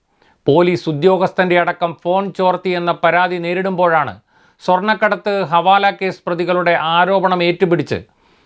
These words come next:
അൻവർ സർക്കാരിനെതിരെ തിരിഞ്ഞിരിക്കുന്നത്. ഇതോടെ ഇതുവരെ ഉന്നയിച്ച ആരോപണങ്ങളുടെ വിശ്വാസ്യത തന്നെ തകർന്നു.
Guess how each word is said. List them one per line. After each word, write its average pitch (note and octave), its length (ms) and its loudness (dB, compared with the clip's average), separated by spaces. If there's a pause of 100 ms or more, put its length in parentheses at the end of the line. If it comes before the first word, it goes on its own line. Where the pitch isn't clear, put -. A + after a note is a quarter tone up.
(220)
അൻവർ F3 280 -2 (360)
സർക്കാരിനെതിരെ F3 880 0 (120)
തിരിഞ്ഞിരിക്കുന്നത്. C3 640 -4 (380)
ഇതോടെ D3 340 0 (340)
ഇതുവരെ F3+ 500 2
ഉന്നയിച്ച F3+ 340 -2 (120)
ആരോപണങ്ങളുടെ F3 640 0 (120)
വിശ്വാസ്യത F3 600 -2 (140)
തന്നെ D3 240 -4
തകർന്നു. B2 360 -4